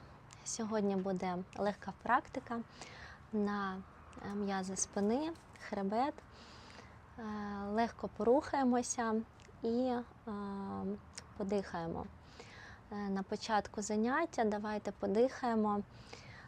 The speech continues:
Е, якщо ви робите це заняття після робочого дня, це дуже класно вас заспокоїть, а також, е, трохи розслабить і трохи призведе в рух ваше тіло, особливо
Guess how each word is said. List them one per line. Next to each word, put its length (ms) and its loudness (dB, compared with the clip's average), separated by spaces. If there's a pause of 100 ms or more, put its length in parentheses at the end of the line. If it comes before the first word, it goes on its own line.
(140)
Е, 200 0
якщо 440 4
ви 220 8
робите 440 4
це 420 4
заняття 580 0
після 320 2
робочого 640 0
дня, 580 0
це 380 0
дуже 320 2
класно 500 0
вас 220 4
заспокоїть, 800 2 (540)
а 80 0
також, 720 2
е, 140 -2 (100)
трохи 480 -2
розслабить 840 2
і 140 4
трохи 440 -2
призведе 600 0
в 120 0
рух 420 2
ваше 480 0
тіло, 420 0 (400)
особливо 680 2